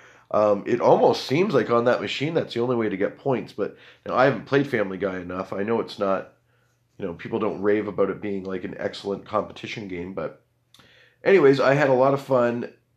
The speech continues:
uh, playing this Stewie mini pinball. I could see it would get boring after a while. I think the Munsters,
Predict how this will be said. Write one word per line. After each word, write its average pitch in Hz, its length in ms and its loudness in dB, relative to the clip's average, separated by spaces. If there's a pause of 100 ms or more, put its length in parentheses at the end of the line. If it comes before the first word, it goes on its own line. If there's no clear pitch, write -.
uh, 107 420 2 (160)
playing 110 500 0
this - 420 -10
Stewie 107 360 -2
mini 104 220 -6
pinball. 107 600 2 (220)
I 120 80 -2
could 113 160 -8
see 131 160 0
it 113 100 4
would 107 160 -4
get 98 220 -2
boring 98 380 0
after 95 300 -2
a 101 60 0
while. 95 540 0
I 104 100 -4
think 113 300 -6
the 117 80 -2
Munsters, 107 640 -4